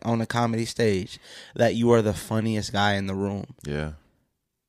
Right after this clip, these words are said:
Speaker 1: Because if the funniest guy in the room is not you, and the other funny guy who's in the crowd, probably with his girlfriend, decides to heckle you, oh, are you fucked?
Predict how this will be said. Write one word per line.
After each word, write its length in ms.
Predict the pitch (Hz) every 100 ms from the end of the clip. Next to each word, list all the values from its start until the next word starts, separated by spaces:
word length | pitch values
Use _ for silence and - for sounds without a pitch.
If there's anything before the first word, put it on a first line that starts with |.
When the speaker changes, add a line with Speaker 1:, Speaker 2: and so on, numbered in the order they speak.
| _ _ _ -
Speaker 1:
Because 540 | 113 127 - 135 120 -
if 360 | - 147 160 -
the 100 | -
funniest 600 | 151 - 180 208 220 151
guy 200 | - 107
in 80 | 101
the 80 | 101
room 220 | 101 101
is 160 | 101 98
not 260 | 120 131 127
you, 400 | 151 147 104 98 - - -
and 220 | 117 110
the 80 | 101
other 240 | 139 175 180
funny 360 | - 123 107
guy 520 | 101 98 95 101 135 -
who's 220 | 117 117
in 120 | 113 117
the 80 |
crowd, 500 | 107 117 107 107 104
probably 300 | - 110 110
with 160 | 101 101
his 160 | 101 -
girlfriend, 760 | - 117 113 - 101 95 104 - - - _
decides 520 | - 113 - 120 117 -
to 100 | 107
heckle 380 | 104 127 -
you, 260 | 101 95 95 -
oh, 380 | 110 123 123
are 200 | - 107
you 300 | 101 98 101
fucked? 560 | 92 - 92 117 - -